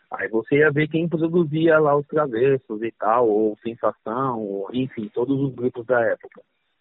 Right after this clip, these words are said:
Mano, você escutava o C D do Rodriguinho, e eu vou colocar grupos contemporâneos dele,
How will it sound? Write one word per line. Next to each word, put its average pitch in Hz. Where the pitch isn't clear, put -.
Mano, 127
você 131
escutava 135
o 185
C 190
D 143
do 139
Rodriguinho, 123
e 123
eu 127
vou 139
colocar 156
grupos 156
contemporâneos 170
dele, 113